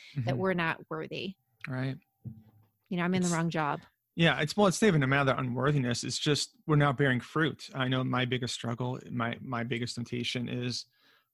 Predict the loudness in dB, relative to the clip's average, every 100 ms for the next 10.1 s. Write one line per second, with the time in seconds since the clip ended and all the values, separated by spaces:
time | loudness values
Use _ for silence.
0 | _ -4 -2 -2 -2 -4 -8 -8 -6 -4
1 | -6 -10 -18 _ _ -2 0 2 0 0
2 | 2 2 0 -2 -2 -2 -2 -2 -2 -6
3 | _ _ _ -2 0 2 0 0 -2 -4
4 | -2 0 2 2 2 0 0 -4 -6 -8
5 | -6 -2 0 -2 -4 -6 -4 -4 0 -2
6 | 0 -2 -4 _ _ _ _ _ _ _
7 | 0 0 -2 0 0 0 -2 2 2 0
8 | -6 0 2 2 -2 -8 -6 -6 -4 -2
9 | -2 0 2 2 0 0 0 0 -2 -2
10 | -4